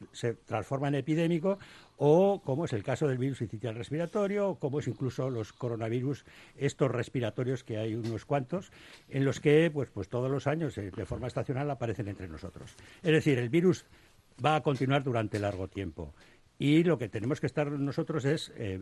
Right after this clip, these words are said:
es expectantes y nunca darle la espalda al virus, nunca darle la espalda al virus, porque el virus sabe perfectamente lo que tiene que hacer y en cuanto se bajan las restricciones, en cuanto se,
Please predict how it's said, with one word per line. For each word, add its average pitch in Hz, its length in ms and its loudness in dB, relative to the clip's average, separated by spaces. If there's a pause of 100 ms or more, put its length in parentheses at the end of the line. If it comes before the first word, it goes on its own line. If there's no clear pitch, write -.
es 98 340 -8
expectantes 139 720 -2
y 135 120 0
nunca 214 320 4
darle 180 260 2
la 165 140 -2
espalda 180 320 -4
al 117 80 -4
virus, 180 300 -4
nunca 170 840 6
darle 139 340 -2
la 104 120 -6
espalda 120 420 -4
al 82 100 -6
virus, 139 300 -4
porque 135 240 2
el 123 80 2
virus 170 220 2
sabe 170 180 2
perfectamente 143 640 -2
lo 143 100 -2
que 123 80 -2
tiene 156 240 -4
que 120 80 -6
hacer 147 260 -4
y 139 40 2
en 139 80 2
cuanto 156 260 2
se 185 100 2
bajan 190 300 2
las 135 140 0
restricciones, 131 680 -4
en 117 100 -4
cuanto 123 220 -6
se, 127 200 -6